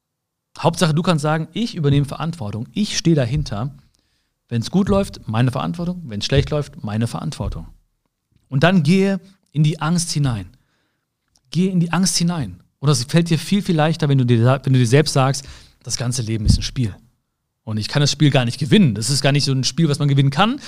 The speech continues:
sondern du kannst es nur bestmöglich spielen." Und das tun wir beide. So.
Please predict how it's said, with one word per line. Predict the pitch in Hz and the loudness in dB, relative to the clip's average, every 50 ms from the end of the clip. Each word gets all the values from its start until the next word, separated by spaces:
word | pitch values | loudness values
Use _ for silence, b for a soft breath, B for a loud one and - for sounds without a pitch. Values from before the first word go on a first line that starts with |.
| B B B | B B B
sondern | - 247 285 262 | -4 -4 -2 -4
du | 233 | -6
kannst | - 240 240 | -6 -6 -8
es | 214 - 214 | -6 -4 -2
nur | 214 170 | -2 0
bestmöglich | 180 214 220 - - 170 175 175 190 202 - | 0 0 0 0 0 0 0 0 0 -6 -8
spielen." | - - 311 294 131 95 90 - - _ _ _ _ _ _ _ _ _ | -8 -8 -4 -4 -4 -4 -4 -10 -16 _ _ _ _ _ _ _ _ _
Und | 135 139 | 0 0
das | - - | 0 2
tun | - 165 143 127 | 2 2 2 2
wir | 113 90 | 2 -2
beide. | 85 85 85 85 - - - _ _ _ _ _ _ _ _ _ _ _ _ _ _ _ _ _ _ _ _ _ _ _ _ _ _ _ _ _ _ _ B B B B B B B B B B B B B B B B B _ _ _ _ _ _ _ _ _ _ _ _ | -6 -10 -10 -12 -14 -16 -20 _ _ _ _ _ _ _ _ _ _ _ _ _ _ _ _ _ _ _ _ _ _ _ _ _ _ _ _ _ _ _ B B B B B B B B B B B B B B B B B _ _ _ _ _ _ _ _ _ _ _ _
So. | - - | 0 4